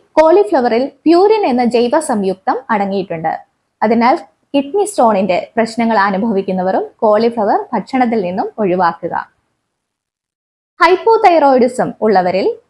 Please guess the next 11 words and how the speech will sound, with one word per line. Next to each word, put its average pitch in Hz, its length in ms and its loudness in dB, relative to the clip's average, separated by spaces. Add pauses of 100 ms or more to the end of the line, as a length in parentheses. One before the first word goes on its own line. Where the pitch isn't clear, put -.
(180)
കോളിഫ്ലവർ 277 580 2
അമിതമായ 247 580 0
അളവിൽ 208 340 0
കഴിക്കുന്നത്, 170 680 -4 (480)
ആം, 208 540 0 (140)
കി-, 220 120 2
തൈറോയിഡ് 311 520 4
ഗ്രന്ഥിക്ക് 226 420 0
വളരെയധികം 302 600 2
സമ്മർദ്ദം 214 540 0
ഉണ്ടാക്കും. 151 440 -6